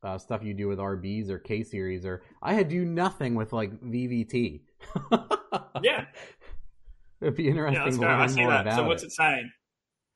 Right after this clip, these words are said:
Speaker 2: Uh, V C T on, on R B, insensitive time.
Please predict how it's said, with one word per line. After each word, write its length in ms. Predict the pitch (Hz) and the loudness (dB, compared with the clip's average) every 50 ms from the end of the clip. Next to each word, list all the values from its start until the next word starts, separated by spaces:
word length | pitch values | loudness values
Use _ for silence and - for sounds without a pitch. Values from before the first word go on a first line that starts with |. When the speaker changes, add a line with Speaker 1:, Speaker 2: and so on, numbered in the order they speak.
| _ _ _ _ _ _ - | _ _ _ _ _ _ 2
Speaker 2:
Uh, 800 | 143 139 139 139 139 139 139 139 139 139 139 135 135 135 135 135 | 6 8 8 8 8 6 6 4 4 2 0 -2 -2 -4 -6 -6
V 120 | 143 156 160 | -6 -4 -4
C 180 | - - 165 | -4 -6 -6
T 200 | - 160 156 139 | -4 -2 -2 -2
on, 300 | 113 135 139 143 143 139 | 0 0 0 0 2 0
on 140 | 139 135 135 | 0 -2 -2
R 280 | 92 127 135 135 131 - | 0 2 2 2 2 0
B, 460 | 127 131 131 131 127 131 123 127 123 | -2 -2 -2 -2 -2 -2 -4 -6 -8
insensitive 460 | 131 127 - - 139 127 - 131 123 | -10 -12 -10 -10 -10 -10 -10 -14 -10
time. 220 | - 123 123 123 | -8 -8 -8 -8